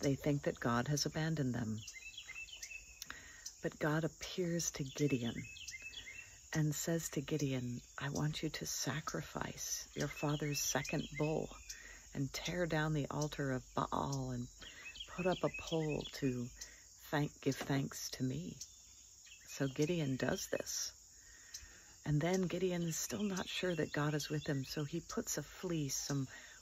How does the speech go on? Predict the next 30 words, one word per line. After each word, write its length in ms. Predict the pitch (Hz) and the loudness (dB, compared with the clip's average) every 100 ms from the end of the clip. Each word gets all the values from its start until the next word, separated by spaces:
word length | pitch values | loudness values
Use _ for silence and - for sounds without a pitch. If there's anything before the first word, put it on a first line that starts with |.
| - | 0
wool 280 | 156 156 151 | 4 6 6
of 100 | 147 | 4
a 40 | |
sheep, 380 | - - 143 - - - - | 2 4 4 2 -12 -12 -2
on 180 | 147 147 | 2 4
the 80 | |
ground 380 | 143 143 143 143 | 4 4 4 4
and 120 | 131 | 2
says, 300 | - 143 139 - - - - - - - | 0 0 0 -4 -12 -12 -14 -14 -14 -4
"Lord, 340 | 170 165 180 160 | 4 4 4 0
please 500 | - 196 214 220 - | -2 4 4 4 0
put 340 | - 185 - - - | 0 0 0 -10 2
dew 320 | 165 185 185 | 6 8 6
on 160 | - 160 | 4 2
the 80 | 156 | 2
fleece, 460 | - 175 214 - | 0 2 2 0
but 160 | - - | -2 0
not 220 | 160 160 | 2 2
on 120 | 165 | 2
the 80 | 156 | 2
ground 360 | 147 151 151 147 | 2 4 4 4
around 260 | 143 139 | 4 4
it, 120 | 139 - | 2 2
and 60 | |
I'll 120 | 135 | 2
know 160 | 139 143 | 4 4
you're 160 | 139 131 | 2 2
listening 400 | 135 - 123 - | 0 0 0 2
to 60 | |
me." 180 | - | 0